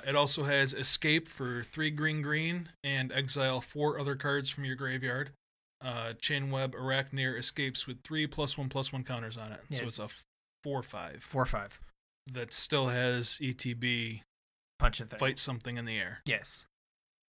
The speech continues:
Speaker 2: Um, I mean, it's very good.
Speaker 1: Very good.
Speaker 2: It's, like, somewhere, like, it's a little worse on the front end than Crawl Harpooner.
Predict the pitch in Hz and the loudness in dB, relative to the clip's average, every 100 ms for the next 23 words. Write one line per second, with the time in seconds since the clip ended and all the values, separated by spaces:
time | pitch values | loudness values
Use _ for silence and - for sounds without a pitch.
0 | _ 135 131 120 120 117 _ _ _ - | _ 4 6 4 0 -4 _ _ _ -6
1 | 127 123 120 117 110 - - - _ _ | -2 0 0 -2 -4 -8 -10 -14 _ _
2 | _ _ _ _ _ - 123 143 113 151 | _ _ _ _ _ -4 0 2 6 4
3 | 139 - _ - 139 139 127 110 233 123 | 4 -2 _ -8 0 4 4 2 -4 -2
4 | - 139 135 - - - _ _ _ 135 | 4 4 4 0 0 -4 _ _ _ 0
5 | 123 113 _ - - - 143 143 139 139 | 2 0 _ -6 -2 4 6 6 4 6
6 | 139 139 135 135 135 135 131 127 131 - | 6 8 8 8 6 4 2 0 -4 -10
7 | _ _ _ _ _ _ _ 170 135 127 | _ _ _ _ _ _ _ -2 0 0
8 | 127 127 - - _ _ _ _ _ _ | -2 -4 -10 -12 _ _ _ _ _ _
9 | 127 127 143 143 143 127 131 139 147 - | 2 4 4 4 4 2 4 4 2 -2
10 | 147 135 135 127 - 127 139 139 131 139 | 0 0 0 -2 -2 2 2 2 0 2
11 | 135 139 139 127 127 127 127 127 127 - | 2 2 0 -2 -2 0 0 0 -2 2
12 | 131 131 156 156 190 214 | 4 6 4 2 4 2